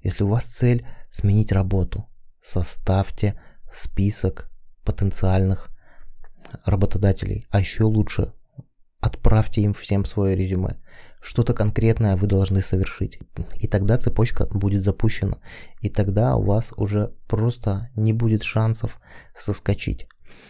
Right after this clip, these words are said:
Вот и вся модель хорошо сформулированный результат. И я позволю себе ещё в этом подкасте немного порассуждать. Очень часто,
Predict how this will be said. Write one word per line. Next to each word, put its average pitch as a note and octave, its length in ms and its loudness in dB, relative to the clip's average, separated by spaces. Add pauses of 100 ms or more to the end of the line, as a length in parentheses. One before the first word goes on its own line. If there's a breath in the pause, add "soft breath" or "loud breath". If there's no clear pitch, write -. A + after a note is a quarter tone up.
(160 loud breath)
Вот B2+ 240 0
и - 20 0
вся A#2 380 2
модель G2+ 540 0
хорошо F#2+ 520 0
сформулированный F#2+ 840 4
результат. F#2 540 2 (440 loud breath)
И A#2+ 80 2
я F3+ 140 4
позволю B2+ 420 4
себе A2+ 500 2
ещё G2 460 2
в G2 100 2
этом F2+ 220 4
подкасте - 600 6
немного G#2 520 2
порассуждать. F#2+ 800 -2 (960 loud breath)
Очень A#2 360 4
часто, - 540 2